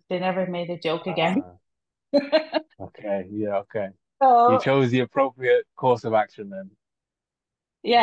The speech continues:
Speaker 2: Yeah.
Speaker 1: and, like, you know, sometimes I don't have, like, you know, you find yourself in situations, like, I know I've been in situations like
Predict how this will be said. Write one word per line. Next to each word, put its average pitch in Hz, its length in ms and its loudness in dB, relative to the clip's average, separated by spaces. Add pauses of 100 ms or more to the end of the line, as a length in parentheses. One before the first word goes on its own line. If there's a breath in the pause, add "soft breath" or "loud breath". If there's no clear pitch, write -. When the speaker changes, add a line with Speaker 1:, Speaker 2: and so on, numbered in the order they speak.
Speaker 2:
Yeah. 185 160 4
Speaker 1:
and, 254 80 2
like, 269 220 0
you 285 80 -4
know, 349 220 -2
sometimes 339 420 -2
I 214 100 2
don't 208 240 2
have, - 160 -12
like, 185 220 -6
you 190 80 -6
know, 190 60 -4
you 190 180 -6
find 202 200 -2
yourself 190 300 -6
in 170 180 -14
situations, 180 440 -10
like, 170 140 -6
I 175 100 0
know 190 140 2 (100)
I've 185 280 -6
been 170 140 -10 (100)
in 175 80 -18
situations 170 440 -10
like 160 200 -8